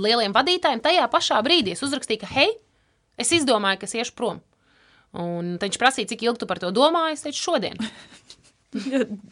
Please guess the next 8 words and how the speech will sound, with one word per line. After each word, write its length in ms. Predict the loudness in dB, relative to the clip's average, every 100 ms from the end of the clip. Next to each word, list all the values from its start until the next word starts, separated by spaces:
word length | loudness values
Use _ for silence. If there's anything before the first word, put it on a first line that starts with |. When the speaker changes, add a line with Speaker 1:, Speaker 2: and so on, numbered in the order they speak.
| -18 -4
Speaker 2:
Drosmīgi. 600 | 2 2 2 -2 -6 -6 0
Speaker 1:
Šodien. 480 | 4 4 4 0 -4
Speaker 2:
Tiešām, 380 | -4 -2 -2 -4
tu 60 | -6 -14 -12 -4
neteici, 260 | -2 0 -2
nu, 60 | 2
padomā 460 | 2 2 0 -2 -6 -8
vēl? 180 | -12